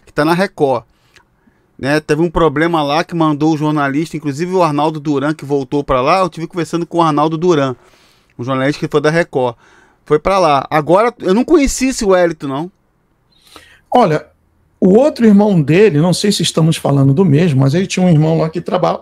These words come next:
Speaker 2: trabalhava no estúdio de lá da igreja na África.
Speaker 1: Não
Speaker 2: Ele
Speaker 1: mesmo, não? Será?
Speaker 2: Não sei, ele tem, tinha, na época, problemas sérios de epilepsia.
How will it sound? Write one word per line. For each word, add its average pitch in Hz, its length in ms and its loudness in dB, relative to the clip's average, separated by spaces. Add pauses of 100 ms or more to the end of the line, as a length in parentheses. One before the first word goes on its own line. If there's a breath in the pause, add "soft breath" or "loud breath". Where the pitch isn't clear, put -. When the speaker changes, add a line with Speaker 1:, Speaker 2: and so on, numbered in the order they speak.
(120)
Speaker 2:
trabalhava 175 440 0
no 190 140 2
estúdio 185 580 -2 (540)
de 151 140 2
lá 156 240 2
da 165 120 0
igreja 160 400 0
na 151 280 0
África. - 360 -10
Speaker 1:
Não 180 260 0
Speaker 2:
Ele 165 100 2
Speaker 1:
mesmo, 156 280 2
não? 156 320 0
Será? 147 480 -2 (260)
Speaker 2:
Não 214 120 4
sei, 180 220 0
ele 147 160 0
tem, 220 340 2 (160)
tinha, 220 640 2 (840)
na 151 300 4
época, 180 320 0
problemas 170 480 2
sérios 190 720 0 (440 soft breath)
de 135 1400 2 (460)
epilepsia. 190 880 -2